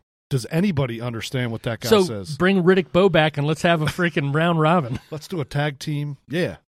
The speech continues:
Speaker 2: <laughs>
Speaker 1: Tag team heavyweight fight. Yeah, I like that.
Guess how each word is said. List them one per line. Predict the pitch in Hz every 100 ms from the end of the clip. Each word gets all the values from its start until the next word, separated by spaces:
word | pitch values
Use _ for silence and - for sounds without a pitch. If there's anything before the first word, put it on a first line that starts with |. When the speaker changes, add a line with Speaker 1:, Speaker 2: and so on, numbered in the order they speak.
| _ - - -
Speaker 2:
<laughs> | - - - - - -
Speaker 1:
Tag | 156 151 151
team | 160 151 127
heavyweight | 135 131 117 110
fight. | - 104 101 - _ _ -
Yeah, | 127 110
I |
like | 123 127
that. | - 76